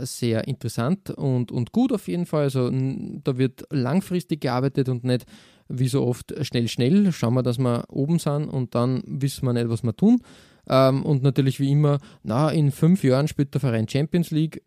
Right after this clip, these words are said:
Äh, okay, ähm, das ist in Österreich leider ein geflügeltes Wort für, ähm, ja, in fünf Jahren wird's, wird's vermutlich dieses, äh, dieses Abenteuer nicht mehr geben. Ähm,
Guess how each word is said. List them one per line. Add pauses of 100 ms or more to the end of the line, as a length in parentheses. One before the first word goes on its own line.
(140)
Äh, (140)
okay,
ähm,
das
ist
in
Österreich
leider
ein
geflügeltes
Wort
für, (460)
ähm,
ja, (120)
in
fünf
Jahren
wird's,
wird's
vermutlich
dieses,
äh,
dieses
Abenteuer
nicht
mehr
geben. (600)
Ähm,